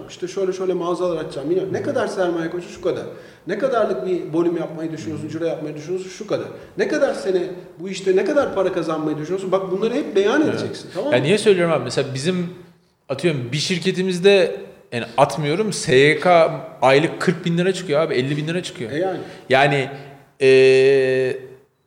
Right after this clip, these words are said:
Speaker 2: yoran bir şey yani bu seni.
Speaker 1: E abi.
Speaker 2: Dese ki senden beş sene almıyorum ama işte yüz kişi istihdam daha edeceksin.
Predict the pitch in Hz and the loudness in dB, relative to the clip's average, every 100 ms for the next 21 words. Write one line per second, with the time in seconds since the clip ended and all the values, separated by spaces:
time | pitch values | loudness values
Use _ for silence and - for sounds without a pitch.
0 | _ _ _ _ _ _ _ _ - 120 | _ _ _ _ _ _ _ _ -20 4
1 | 131 139 226 294 - 311 131 104 101 101 | 8 10 8 4 0 2 2 0 -6 -8
2 | 110 104 104 - - 139 143 - - 226 | -8 -8 -10 -10 0 4 4 2 0 0
3 | 220 226 - 151 196 202 233 226 226 233 | 2 0 -2 4 6 6 4 6 6 6
4 | 233 214 226 208 208 214 196 - - - | 4 4 2 2 6 4 2 -4 -14 -18
5 | - - - 160 139 147 214 - 175 233 | -16 -6 -4 -2 0 2 2 0 -2 2
6 | 226 226 - 196 170 - 185 190 196 196 | 0 -2 -10 -8 -6 -2 2 6 6 8
7 | 175 196 196 156 143 - - 226 - | 8 8 6 4 2 0 -4 -6 -8